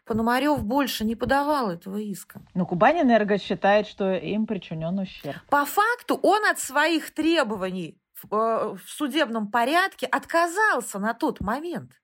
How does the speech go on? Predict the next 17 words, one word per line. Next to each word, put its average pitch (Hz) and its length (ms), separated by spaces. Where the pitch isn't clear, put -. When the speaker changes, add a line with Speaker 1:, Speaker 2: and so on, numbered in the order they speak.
Speaker 2:
Но 175 200
ему 190 160
все 320 160
равно 226 260
это 247 140
вменяют 208 480
в 190 100
вину. 180 460
Почему, 247 480
э, 185 420
ну, 190 140
обвинение 185 540
считает, 185 500
что 180 420
Пономарев 170 480
совершил 170 460
мошенничество? 165 1080